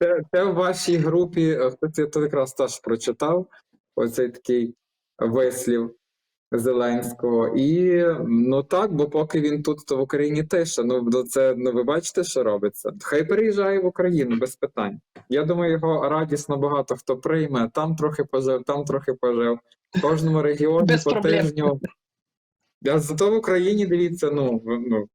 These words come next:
Speaker 1: ну, в основному мається на увазі. Давайте подивимось ще по цих. А, по інсайтах. О, інсайти. О. Слизьке.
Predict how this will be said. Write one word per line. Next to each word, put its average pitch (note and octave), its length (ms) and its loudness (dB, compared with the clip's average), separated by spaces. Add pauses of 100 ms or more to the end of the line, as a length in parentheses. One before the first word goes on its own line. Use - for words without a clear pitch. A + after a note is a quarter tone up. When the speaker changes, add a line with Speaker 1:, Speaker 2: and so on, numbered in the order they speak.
(220)
Speaker 1:
ну, D3+ 120 0
в C#3+ 60 0
основному D#3+ 420 0
мається A2+ 320 -2
на G#2 140 0
увазі. - 240 -8 (480)
Давайте D3 280 0
подивимось D#3+ 460 0
ще D3+ 120 -2
по D3 140 -4
цих. D3+ 360 -4 (580)
А, A2 180 -4
по C#3 120 -2
інсайтах. A#2+ 640 -4
О, A2 260 -2
інсайти. - 440 -6 (800)
О. - 340 -4 (1040)
Слизьке. A2 880 -4